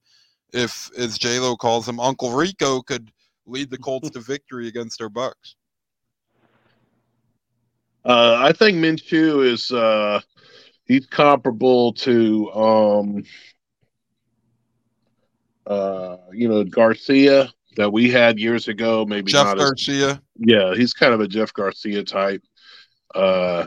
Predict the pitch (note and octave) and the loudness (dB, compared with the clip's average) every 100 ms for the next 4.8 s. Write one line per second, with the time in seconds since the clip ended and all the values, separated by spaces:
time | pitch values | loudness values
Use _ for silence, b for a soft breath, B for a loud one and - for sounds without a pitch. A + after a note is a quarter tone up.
0 | - A2 G#2 G2+ A2 G2+ F#2 A#2 G#2 - | -6 -4 -2 0 0 0 -4 -8 -8 -6
1 | A2+ - G2 A2+ - G2 - A2 G#2+ G#2 | -8 -6 -6 -6 -6 -10 -6 -2 0 2
2 | F#2+ - A2 G#2 F#2 G#2 G2+ G2+ G#2 F#2+ | 0 -2 -2 -2 -4 -4 -4 -6 -8 -8
3 | G2 F#2 - G2+ F#2+ F#2+ - G2+ F#2+ F#2 | -8 -6 -4 -4 -4 -8 -8 -6 -4 -4
4 | F2+ F2+ F2+ E2 F2+ F2 F2 F2 | -2 0 -2 -4 -8 -6 -8 -12